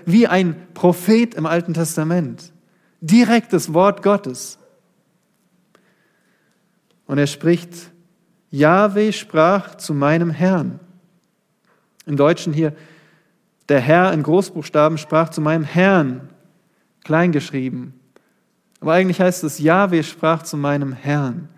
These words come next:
Es sind zwei Personen, zwei Personen. Jahwe ist sein heiliger Name laut Psalm einhundertdrei.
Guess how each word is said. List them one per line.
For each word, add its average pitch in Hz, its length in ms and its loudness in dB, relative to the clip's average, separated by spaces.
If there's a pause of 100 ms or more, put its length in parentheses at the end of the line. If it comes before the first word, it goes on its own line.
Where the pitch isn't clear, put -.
(160)
Es - 60 -20
sind 143 140 -6
zwei 160 440 0
Personen, 139 720 -4 (320)
zwei 160 380 0
Personen. 143 480 -6 (240)
Jahwe 147 640 0 (420)
ist 165 160 -6
sein 170 320 -2
heiliger 190 500 0
Name 165 540 -2 (160)
laut 139 220 -2
Psalm 151 360 -4
einhundertdrei. 131 840 -6